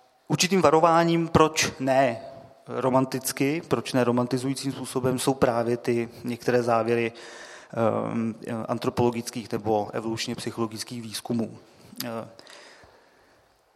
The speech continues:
velmi, které se týkají právě, eh, eh, toho, jakým způsobem vzniká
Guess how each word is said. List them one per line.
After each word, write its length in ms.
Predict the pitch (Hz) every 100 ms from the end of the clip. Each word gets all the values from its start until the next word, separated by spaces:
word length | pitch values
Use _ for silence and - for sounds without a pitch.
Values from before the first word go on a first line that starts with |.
| _ _ _ 110
velmi, 500 | 143 165 185 165 139 - -
které 240 | - 147 143
se 140 | 147
týkají 480 | 143 127 139 131 123
právě, 440 | 127 117 113 110
eh, 140 | 117 -
eh, 340 | 113 110 110 104 - - - 113 107 107 107 - -
toho, 180 | 113 113
jakým 280 | 110 - 113
způsobem 500 | - 123 113 120 117
vzniká 760 | 104 117 - 117 110 110 107